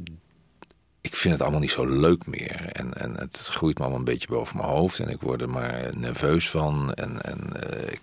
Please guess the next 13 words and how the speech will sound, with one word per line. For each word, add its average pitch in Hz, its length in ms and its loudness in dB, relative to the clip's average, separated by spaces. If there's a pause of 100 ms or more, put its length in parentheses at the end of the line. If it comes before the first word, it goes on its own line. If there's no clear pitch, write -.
ik - 120 -8 (200)
wil 78 160 2
iets - 320 0
totaal 64 440 4
anders. - 380 4 (760)
Ehm, 78 680 4
maar 85 100 8
dat, 90 120 6 (100)
dat 80 220 4
was 85 320 4
eigenlijk 78 380 2
sterker, 90 680 6 (420)
eh, - 140 -4